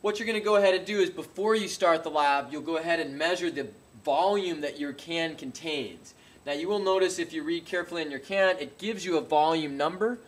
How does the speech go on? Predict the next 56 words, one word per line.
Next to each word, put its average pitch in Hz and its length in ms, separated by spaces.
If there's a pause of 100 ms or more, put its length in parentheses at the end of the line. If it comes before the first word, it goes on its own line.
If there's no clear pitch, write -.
(360)
but 185 140
that's 226 220
not 220 240
specific 185 420
about 160 240
whether 165 220
that 156 220
was 151 160
the 131 100
liquid 208 340
in 214 80
the 208 60
can 214 440
or 156 80
the 151 100
total 165 380
space. - 580 (300)
So - 120
you 185 180
need 233 160
to 190 80
figure 185 300
out 156 160
a 147 40
way 151 220
to 147 60
go 147 160
ahead 147 200
and 143 120
measure 143 400 (180)
how 214 240
much 190 400 (160)
liquid 170 480
does 139 140
the 143 60
can 170 400
contain 147 720 (220)
when 165 160
you 165 80
completely 185 540
fill 165 260
it 143 60
all 147 180
the 147 60
way 143 160
to 127 60
the 113 100
top. - 400 (480)
Your 226 100
number 196 260
should 165 180
be 156 100
fairly 156 360
close 202 460
to 160 120
that, 110 380